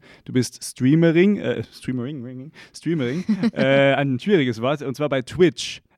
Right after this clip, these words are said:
Speaker 1: Ähm, was ist Twitch für die Hörer erklärt, die das wirklich noch gar nicht gehört haben? Und was macht man eigentlich, wenn man streamt?
Speaker 2: Also Twitch
Speaker 1: <laughs>
Speaker 2: ist ein, äh, Livestreaming-Portal.
Speaker 1: Mhm.
Speaker 2: Gerade das, äh,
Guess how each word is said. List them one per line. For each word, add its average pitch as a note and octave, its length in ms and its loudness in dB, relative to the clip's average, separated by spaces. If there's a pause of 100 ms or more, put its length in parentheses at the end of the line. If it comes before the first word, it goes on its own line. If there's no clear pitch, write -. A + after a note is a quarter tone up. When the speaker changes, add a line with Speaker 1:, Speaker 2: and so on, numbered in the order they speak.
(120)
Speaker 1:
Ähm, B2+ 920 -2
was C3+ 340 -6
ist F3 320 -10
Twitch F3+ 320 0
für D3+ 100 -6
die C#3+ 180 -6
Hörer C#3+ 380 -2
erklärt, B2+ 460 -4
die B2 60 -8
das A2+ 120 -8
wirklich A#2+ 220 -6
noch A2 120 -4
gar G#2+ 200 -2
nicht C#3+ 160 -4
gehört C3 260 2
haben? B2+ 120 2
Und A2+ 100 0
was A2+ 140 2
macht A#2+ 200 -2
man A#2+ 100 -2
eigentlich, A2 240 -2
wenn G#2+ 80 -2
man A2 140 0
streamt? A2+ 500 -4 (340)
Speaker 2:
Also F3+ 240 2
Twitch A#3 440 2
Speaker 1:
<laughs> - 0 -
Speaker 2:
ist B3 540 -2
ein, G#3+ 460 2
äh, G3 520 2
Livestreaming-Portal. G#3 1400 0 (160)
Speaker 1:
Mhm. B2+ 300 2
Speaker 2:
Gerade F3+ 340 2
das, F3 340 -4
äh, E3+ 680 2